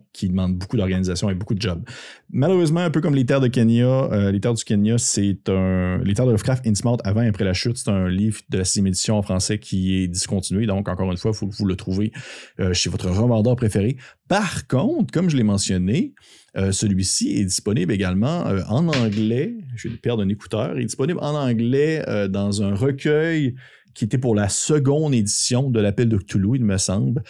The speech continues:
euh, qui s'appelle, euh, euh, dans l-, s'appelle L'Évasion d'Innsmouth, ouais, exactement. Donc, vous pouvez peut-être vous le trouver plus facilement en anglais, euh, en P D F. Je sais pas s'il est disponible en P D F, mais du moins, il doit être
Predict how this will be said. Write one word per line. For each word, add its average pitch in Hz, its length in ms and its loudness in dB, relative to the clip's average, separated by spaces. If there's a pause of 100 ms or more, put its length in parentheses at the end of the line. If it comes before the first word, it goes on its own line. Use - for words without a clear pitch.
(240)
euh, 90 320 2
qui - 100 -4
s'appelle, 107 400 0
euh, 92 340 2
euh, 85 240 -2 (440)
dans 98 260 0
l-, 98 140 2
s'appelle 117 260 0
L'Évasion 120 540 2
d'Innsmouth, 92 420 -2
ouais, 107 120 0
exactement. 101 420 0 (840)
Donc, 90 320 -6
vous 95 80 -2
pouvez 104 240 -2
peut-être 113 280 2
vous 107 80 2
le 101 40 2
trouver 107 200 0
plus 151 160 0
facilement 131 340 0
en 127 60 2
anglais, 117 400 2 (400)
euh, 107 60 2
en 98 60 2
P 101 120 0
D 98 180 2
F. 113 60 0
Je 110 80 -2
sais - 100 -4
pas - 80 -6
s'il 101 120 0
est - 20 -2
disponible 110 260 0
en 98 60 0
P 90 80 0
D 98 120 0
F, 127 60 -4
mais 95 80 0
du 90 120 -4
moins, 101 200 2
il 95 240 0
doit 98 140 -4
être 95 100 -6